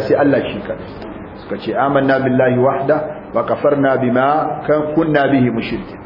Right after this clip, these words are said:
Wato, su da kansu sun yarda da shirka suke. Allah ya ce, "Falam yaku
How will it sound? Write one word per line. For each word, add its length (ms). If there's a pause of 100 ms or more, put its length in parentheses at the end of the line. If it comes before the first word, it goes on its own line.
Wato, 340
su 300
da 160
kansu 320
sun 180
yarda 260
da 120
shirka 400
suke. 240 (720)
Allah 220
ya 100
ce, 160
"Falam 320
yaku 160